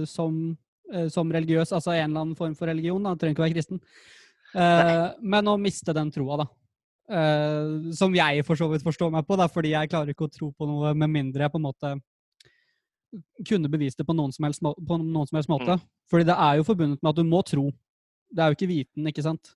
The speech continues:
Speaker 2: Nei, nei, nei.
Speaker 1: Eh, så du må bare ha troen på alt dette. Du sier jo himmelen, for eksempel, liv etter døden.
Speaker 2: Ja,
Speaker 1: Da,
Speaker 2: ja.
Speaker 1: eh, hvis a-, andre siden av mynten, så må du også da tro på helvete, tenker jeg.
Speaker 2: Ja,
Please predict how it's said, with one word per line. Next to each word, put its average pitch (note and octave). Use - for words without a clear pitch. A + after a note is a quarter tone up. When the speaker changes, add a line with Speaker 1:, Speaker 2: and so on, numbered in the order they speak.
Speaker 2:
Nei, -
nei, B2+
nei. -
Speaker 1:
Eh, -
så F3
du D#3+
må E3+
bare F3+
ha D3
troen C#3
på D#3
alt C#3+
dette. D#3
Du E3
sier D3+
jo D3+
himmelen, C3+
for C#3+
eksempel, C#3
liv D3
etter D3
døden. C#3
Speaker 2:
Ja, -
Speaker 1:
Da, E3+
Speaker 2:
ja. -
Speaker 1:
eh, E3+
hvis E3
a-, A#3+
andre D#3+
siden D#3
av D#3+
mynten, D#3
så E3+
må E3
du E3+
også D#3+
da F3
tro D3+
på E3
helvete, D3+
tenker A3+
jeg. -
Speaker 2:
Ja, F#3